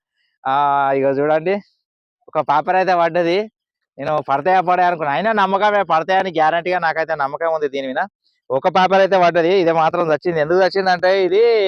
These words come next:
అలా చచ్చినట్టున్నది. ఇది మన గడ్డి ఉంటది కదా, నీళ్ళు దిగుతా అంటే వండ అన్నది, ఆ, ఇట్లా నీళ్ళు తీర కొద్దీ వండ వస్తుంది అన్నట్టు. ఇంత మంచి వండ ఉంటది దాదాపుగా ఒక నాలుగైదు ఇంచులు. అదే మూతాల్లో పెట్టినట్టున్నది, గుంజుకపోయి పడ్డది,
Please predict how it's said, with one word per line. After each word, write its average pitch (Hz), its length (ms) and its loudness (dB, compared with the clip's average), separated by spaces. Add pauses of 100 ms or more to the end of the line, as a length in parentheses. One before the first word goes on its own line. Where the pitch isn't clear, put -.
అలా 175 180 0 (300)
చచ్చినట్టున్నది. 170 760 -4
ఇది 170 180 -2
మన 147 100 0 (140)
గడ్డి 131 220 -4
ఉంటది 185 280 0
కదా, 143 160 2 (460)
నీళ్ళు 165 240 -2
దిగుతా 185 240 0
అంటే 185 120 -2 (120)
వండ 156 260 -2
అన్నది, 185 280 0 (580)
ఆ, 143 80 -4 (300)
ఇట్లా 147 180 -2 (400)
నీళ్ళు 170 200 -4
తీర 185 200 2
కొద్దీ 185 200 -2 (100)
వండ 165 200 0
వస్తుంది 180 240 -2
అన్నట్టు. 151 220 -4 (100)
ఇంత 151 100 -4 (120)
మంచి 156 240 -4
వండ 143 200 -4
ఉంటది 160 260 -4
దాదాపుగా 139 400 0 (100)
ఒక 143 100 -6 (460)
నాలుగైదు 143 440 -2
ఇంచులు. 143 360 -8 (400)
అదే 160 220 2 (120)
మూతాల్లో 170 440 0
పెట్టినట్టున్నది, 160 640 -2 (480)
గుంజుకపోయి 143 540 -2
పడ్డది, 151 360 0